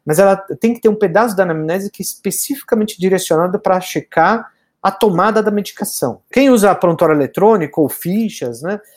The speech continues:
é muito comum a gente pegar o, o último atendimento, a pessoa tá tomando lá dois remédios e você fala pro paciente,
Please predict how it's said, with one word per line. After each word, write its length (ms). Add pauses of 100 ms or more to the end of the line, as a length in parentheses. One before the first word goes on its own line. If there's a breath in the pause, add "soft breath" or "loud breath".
(180 soft breath)
é 40
muito 220
comum 340
a 80
gente 600
pegar 480
o, 320
o 160
último 300
atendimento, 760
a 60
pessoa 260
tá 80
tomando 340
lá 160
dois 260
remédios 600
e 60
você 180
fala 220
pro 100
paciente, 800